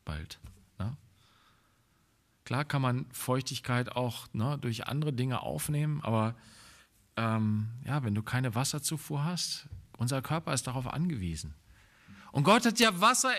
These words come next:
in reichlicher Fülle auf diesen Planeten gepackt,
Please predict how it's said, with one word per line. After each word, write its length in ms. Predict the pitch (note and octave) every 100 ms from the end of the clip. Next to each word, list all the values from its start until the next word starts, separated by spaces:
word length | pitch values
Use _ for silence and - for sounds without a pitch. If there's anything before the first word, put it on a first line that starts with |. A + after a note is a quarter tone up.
| D3
in 200 | A#3 B3
reichlicher 1000 | G3 G3+ B3+ C4+ - B3 B3 - A#3 A3+
Fülle 600 | - - A3+ C4 C4+ B3
auf 180 | G3+ -
diesen 280 | G#3 G#3 F#3+
Planeten 600 | G#3 G#3+ A3+ A#3+ A#3+ G#3+
gepackt, 640 | G3+ B3+ C4 - - -